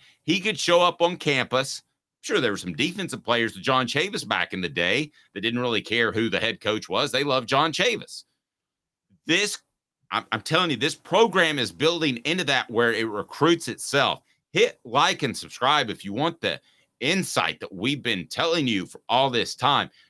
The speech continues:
Do you think we would continue the Vol Report with Jacob Warren and Cooper Mays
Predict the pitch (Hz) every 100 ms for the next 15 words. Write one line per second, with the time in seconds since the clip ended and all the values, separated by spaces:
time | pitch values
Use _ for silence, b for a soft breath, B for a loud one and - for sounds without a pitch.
0 | - 127 220 233 226 214 156 170 160 202
1 | - 95 - 117 151 160 156 110 80 117
2 | 143 131 101 139 147 104 87 - 113 139
3 | 131 98 92 123 160 165 165 151 _ _
4 | _ _ _ - 107 107 110 107 104 101
5 | 98 87 147 156 131 110 107 131 165 170
6 | -